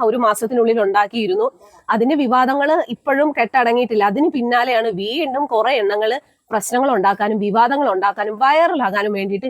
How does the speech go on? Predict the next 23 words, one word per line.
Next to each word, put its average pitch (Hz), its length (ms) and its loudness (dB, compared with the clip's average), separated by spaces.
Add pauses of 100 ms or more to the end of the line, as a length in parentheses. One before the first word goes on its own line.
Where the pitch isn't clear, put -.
ഈ 202 80 -6
ഗുരുവായൂർ 196 320 0
അമ്പലത്തിലേക്ക് 185 420 -6
വരുന്നത്. 151 400 -4 (320)
സത്യം 330 340 0
പറഞ്ഞു 285 200 2
കഴിഞ്ഞാൽ 285 320 0
അവിടെ 220 180 0
എഴുതി 226 160 2
വെച്ചിട്ടുണ്ട്, 202 380 -2
ആ, 185 100 -8 (140)
ആ 190 180 0
ഹിന്ദു, 233 300 -2 (160)
ഏഹ്, 220 400 2 (580)
ഈ 262 120 2
ഹിന്ദുക്കളായിട്ടല്ലാത്തവർക്ക് 254 1200 2
അങ്ങോട്ട് 233 260 0
പ്രവേശനം 233 420 0
ഇല്ലെന്നൊക്കെ 254 320 0
അവിടെ 277 160 2
എഴുതി 277 140 0
വെച്ചിട്ടുണ്ടെന്ന് 311 420 0
പറയുന്നു. 185 220 -4